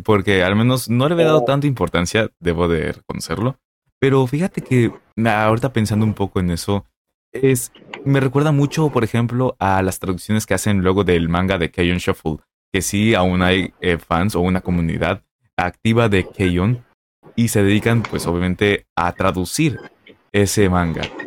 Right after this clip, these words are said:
Speaker 1: Y me gusta porque yo también hasta cierto punto me siento como parte de, eh, por el hecho de que he hecho una reseña de, de hecho, que le fue bastante bien y le está yendo bastante bien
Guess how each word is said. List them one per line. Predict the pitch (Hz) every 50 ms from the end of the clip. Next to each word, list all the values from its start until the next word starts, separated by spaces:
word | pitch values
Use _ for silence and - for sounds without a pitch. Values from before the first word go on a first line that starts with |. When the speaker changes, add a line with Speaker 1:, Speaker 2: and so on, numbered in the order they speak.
| -
Speaker 1:
Y | - 120
me | 123 120 117
gusta | 113 123 131 131 - 143 131
porque | 123 123 110 - 113 98 - 104
yo | 113 123
también | 127 131 131 135 139 - - -
hasta | - - - 95
cierto | 107 101 - 107 95
punto | - 107 98 107
me | 95 85
siento | - - 87 80 92
como | - 90 82 73
parte | - - 80 80 - - 95 85
de, | 82 80 80 104 123 - _ _ _ _ _ - - _ _ -
eh, | 92 87 85 85 82 - - - - - - - 107
por | 110 107 101
el | 104
hecho | - - 123
de | 113 107
que | - 98 90 80 - - - - - -
he | 90 101 101 101 101 101 98 98
hecho | 95 - - 110
una | 107 110 107 104 101
reseña | 90 85 - - 101 101 104 104 101 95
de, | 85 87 85 80 76 78 - - - _ _ -
de | 165
hecho, | 185 - 165 139 110 - -
que | 98
le | 82 82 80 82 -
fue | - - 113
bastante | 117 101 92 - 104 101 95 82
bien | 90 110 120
y | 98
le | 87 80
está | - - 95
yendo | 107 113 113 101
bastante | 87 85 - 95 95 92 98
bien | 92 92 101 110